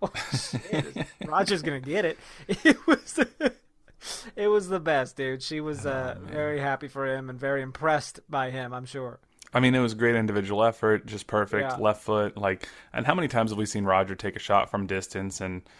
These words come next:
Speaker 2: it goes eighty-five yards over the net 'cause he just
Speaker 1: Yeah.
Speaker 2: fires it off out of the stadium? But
Speaker 1: He's not a guy that should score goals. He's not the goal scorer on the team. He has two this year, for God's sakes. You know what
Speaker 2: Mm-hmm.
Speaker 1: I mean? So,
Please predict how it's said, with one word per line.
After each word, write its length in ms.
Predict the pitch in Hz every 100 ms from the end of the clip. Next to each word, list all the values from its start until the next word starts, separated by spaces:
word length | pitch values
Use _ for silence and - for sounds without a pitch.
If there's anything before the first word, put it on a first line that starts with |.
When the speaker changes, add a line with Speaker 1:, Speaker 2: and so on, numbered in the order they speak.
| - _ _ -
Speaker 2:
it 140 | 104
goes 260 | 120 131 -
eighty-five 720 | 104 98 98 - - 95 92 95
yards 320 | 90 92 92
over 200 | 92 92
the 100 | 92
net 300 | 95 92 -
'cause 160 | 92 95
he 80 |
just 220 | 90 90 135
Speaker 1:
Yeah. 200 | 220 320
Speaker 2:
fires 360 | 95 90 92
it 60 | 90
off 200 | 90 -
out 140 | 92 92
of 60 |
the 80 | 90
stadium? 480 | - 95 92 95 95
But 200 | 98 95
Speaker 1:
He's 220 | 190 294
not 160 | 311 285
a 60 | 190
guy 260 | 190 196
that 160 | 170 -
should 480 | - - 175 170 -
score 420 | - 165 156 143
goals. 340 | 135 123 127
He's 140 | 151 170
not 200 | 175 180
the 60 |
goal 300 | 139 147 151
scorer 440 | 151 - 143 143 139
on 120 | 135
the 60 | 135
team. 280 | 131 131
He 100 | 139 170
has 160 | 160
two 340 | - - 247 170
this 260 | 127 -
year, 220 | 135 - _ _
for 140 | 143
God's 260 | 135 123 127
sakes. 300 | - - -
You 80 | 151
know 60 |
what 80 | 113
Speaker 2:
Mm-hmm. 80 | 147
Speaker 1:
I 20 |
mean? 140 | 165 165
So, 300 | 156 143